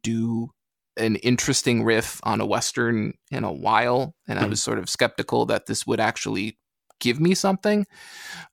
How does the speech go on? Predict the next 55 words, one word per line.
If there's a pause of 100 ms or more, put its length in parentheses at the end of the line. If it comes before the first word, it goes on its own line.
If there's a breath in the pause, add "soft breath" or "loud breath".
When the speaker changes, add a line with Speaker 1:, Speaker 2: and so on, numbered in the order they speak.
(120)
Speaker 1:
And
basically
what
you
have
is
a
group
of
death
row
criminals
that
are
recruited
for
a
suicide
mission
in
Mexico. (540 loud breath)
Yes,
if
this
sounds
a
lot
like
The
Magnificent
Seven
already, (300 loud breath)
Speaker 2:
<laughs>
Speaker 1:
uh,
a
little
bit,
yes.
I
think
there's
even
seven
of
them,
and
I'm
not
quite
sure.
I
don't
remember
the
number.